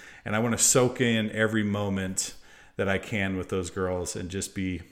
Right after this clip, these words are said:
um, the best father I can during this time, because I'm only a steward. <laughs> I'm only a steward for their lives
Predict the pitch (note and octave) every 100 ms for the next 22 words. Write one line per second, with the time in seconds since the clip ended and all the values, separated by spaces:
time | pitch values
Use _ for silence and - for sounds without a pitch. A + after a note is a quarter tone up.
0 | - G2 F2 E2+ E2+ F2 F#2 G#2 G2+ -
1 | - F#2+ F#2 F2+ E2+ - F#2 F2 E2+ -
2 | - - - G2 F2+ F2 - - D#3+ A2
3 | G2 F#2+ A#2 A#2 B2 A#2 B2+ F3 G3+ D3+
4 | A#2 - C#3 B2 G2 E2+ D#2 - - -
5 | G3 D3 E3 A3 G#3+ - - D3+ D3 C3
6 | B2 - A#2 G#2+ G#2 G#2 G2+ F#2+ F#2+ F#2